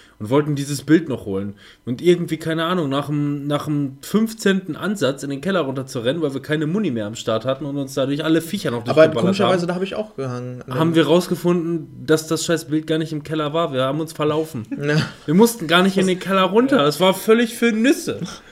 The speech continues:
Speaker 1: Wir mussten nämlich in diesen, in diesen Nebenraum, wo die Oma auf einmal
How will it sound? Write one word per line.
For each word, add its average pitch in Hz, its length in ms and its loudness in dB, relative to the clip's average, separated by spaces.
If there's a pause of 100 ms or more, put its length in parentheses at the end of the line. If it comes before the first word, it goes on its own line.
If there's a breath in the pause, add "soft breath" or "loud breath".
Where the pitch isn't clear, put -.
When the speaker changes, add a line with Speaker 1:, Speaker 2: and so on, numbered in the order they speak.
(520 loud breath)
Speaker 1:
Wir 143 100 0
mussten 180 280 -4
nämlich 170 200 -2
in 175 220 -6
diesen, 170 340 -4
in 170 220 0
diesen 170 240 -2
Nebenraum, 131 560 0
wo 135 80 0
die 139 120 4
Oma 185 240 0
auf 117 160 -2
einmal 127 300 0